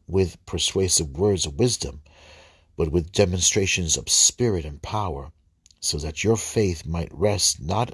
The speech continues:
on human wisdom, but on the power of God." So he was really going, you know, he really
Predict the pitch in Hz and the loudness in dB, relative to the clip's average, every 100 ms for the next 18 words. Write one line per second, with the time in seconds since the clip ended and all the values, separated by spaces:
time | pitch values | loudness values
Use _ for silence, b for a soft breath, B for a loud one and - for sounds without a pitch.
0 | - - 87 76 - 123 127 95 80 82 | -8 -6 -6 -6 -4 0 0 0 -2 -4
1 | 80 - 73 76 _ b b b b b | -4 -6 -12 -14 _ b b b b b
2 | b b - 78 78 80 - 90 82 80 | b b -4 -2 -2 -4 -2 0 -2 -4
3 | 80 73 65 - 92 98 110 101 78 82 | -10 -10 -10 -4 -2 0 0 -2 -4 -2
4 | 104 123 120 104 82 - 87 82 80 76 | 2 4 2 0 -4 -4 -4 -4 -8 -10
5 | B B B B B B - 73 92 110 | B B B B B B -4 -2 2 2
6 | 90 117 127 110 95 80 | 2 2 4 2 -2 -6